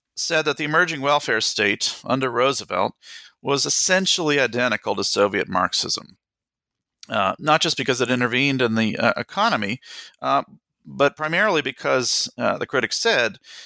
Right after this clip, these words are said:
uh, the government could see people only through the lens of their material needs. Uh, and because this was an implicitly materialistic philosophy, the critics argued, it would lead down the same road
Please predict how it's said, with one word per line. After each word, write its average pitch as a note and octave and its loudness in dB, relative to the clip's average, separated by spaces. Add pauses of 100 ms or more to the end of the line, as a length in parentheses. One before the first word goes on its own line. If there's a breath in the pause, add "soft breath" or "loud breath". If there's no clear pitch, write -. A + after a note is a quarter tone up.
(140)
uh, A2+ 0
the A#2+ -2
government C3 2
could A2+ -6
see D3+ 2
people G#2+ 0
only B2+ 0
through A2+ -6
the G#2 0
lens G#2 2
of F#2+ -4
their G2 2
material F#2+ 0
needs. - -4 (520 loud breath)
Uh, G#2+ -4
and A2+ 0
because B2 0
this A#2+ 2
was A#2 0
an A#2 0
implicitly A2 0
materialistic G#2 0
philosophy, G3 -2
the F2+ -4
critics F2+ -2
argued, F#2+ 2
it G2+ 2
would G#2 0
lead C3+ 0
down A2 0
the G#2 0
same G#2+ 0
road G2+ 2